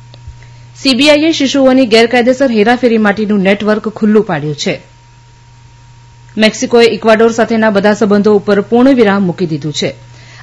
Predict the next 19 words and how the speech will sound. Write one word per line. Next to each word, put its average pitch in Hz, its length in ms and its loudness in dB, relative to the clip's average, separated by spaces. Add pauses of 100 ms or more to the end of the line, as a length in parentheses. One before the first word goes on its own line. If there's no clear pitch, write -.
અને 269 160 4
અનુપમા 233 480 2
ઉપાધ્યાય 214 500 2
અને 214 280 0 (120)
થારૂન 220 480 2
મન્નેપલ્લીએ 214 760 2 (280)
આજે 233 300 4 (300)
કઝાખસ્તાન 269 640 2
આંતરરાષ્ટ્રીય 214 600 2
ચેલેન્જ 214 380 2
ટુર્નામેન્ટમાં 196 800 -2
મહિલા 202 380 2
અને 214 220 0
પુરુષના 214 640 -2
સિંગલ્સના 214 560 -2
ખિતાબ 156 440 -6
જીતી 175 220 -6
લીધા 151 280 -8
છે. - 240 -6